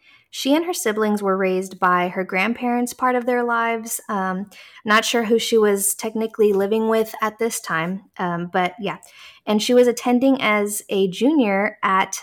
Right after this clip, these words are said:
the Pocatello High School in two thousand six when she was senselessly murdered.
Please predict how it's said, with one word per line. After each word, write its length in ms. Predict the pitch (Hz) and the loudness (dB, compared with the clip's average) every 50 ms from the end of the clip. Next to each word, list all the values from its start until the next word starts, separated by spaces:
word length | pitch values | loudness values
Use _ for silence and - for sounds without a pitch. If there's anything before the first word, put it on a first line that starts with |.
| - - | -14 -10
the 300 | - 202 196 196 190 190 190 | -8 -6 -2 -2 -2 -2 -4
Pocatello 680 | - 202 190 - 196 - - 190 190 180 180 180 180 | -6 -8 -8 -8 -10 -6 -6 -2 0 0 2 2 0
High 220 | 180 - - 180 180 | -2 -2 -4 -4 -4
School 340 | 180 - - - 202 202 202 | -4 -6 -6 -4 -4 -4 -2
in 160 | 196 196 180 | -4 -6 -6
two 100 | - 196 | -6 -4
thousand 360 | 185 175 175 175 180 175 175 | -2 0 0 0 -2 -6 -8
six 320 | 175 - 233 226 - - - | -6 -6 -6 -6 -6 -6 -6
when 100 | 202 185 | -6 -6
she 160 | - - 196 | -4 -4 -4
was 180 | 185 185 180 - | -4 -2 -4 -4
senselessly 680 | - 185 190 - - 190 - - - 208 196 196 196 - _ _ _ _ _ _ _ | -6 -6 -6 -6 -8 -8 -10 -8 -8 -8 -8 -8 -10 -12 _ _ _ _ _ _ _
murdered. 420 | 185 175 165 156 - - - 190 | -10 -8 -8 -8 -10 -12 -16 -20